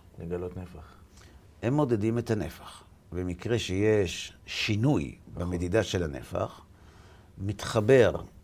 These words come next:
Speaker 2: מעגל חשמלי, ששולח אות חשמלי למוקד, שם האות חשמלי מפעיל מערכת אזעקה,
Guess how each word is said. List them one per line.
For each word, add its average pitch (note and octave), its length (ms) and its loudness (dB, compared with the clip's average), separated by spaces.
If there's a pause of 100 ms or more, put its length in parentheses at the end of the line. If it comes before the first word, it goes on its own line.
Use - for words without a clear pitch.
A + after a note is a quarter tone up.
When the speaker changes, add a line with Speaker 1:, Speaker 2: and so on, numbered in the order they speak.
(140)
Speaker 2:
מעגל F#2+ 400 2
חשמלי, D#2 680 -4 (640)
ששולח G#2+ 1000 2 (160)
אות C#3+ 200 2
חשמלי F#2+ 760 -2 (840)
למוקד, F2 640 -4 (640)
שם D#3 460 4
האות C#3 340 0
חשמלי A2 880 -2 (160)
מפעיל G2 840 0 (840)
מערכת F#2 880 0 (320)
אזעקה, D#2 580 0